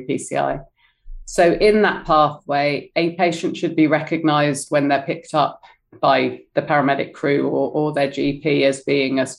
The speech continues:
a fast positive or probable stroke patient.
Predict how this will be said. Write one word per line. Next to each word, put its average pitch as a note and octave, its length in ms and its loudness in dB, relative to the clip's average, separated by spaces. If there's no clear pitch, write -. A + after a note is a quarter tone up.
a D3+ 100 -2
fast C#3 380 0
positive C#3+ 360 -2
or C3+ 180 -2
probable C#3+ 440 -2
stroke - 480 -2
patient. - 560 -2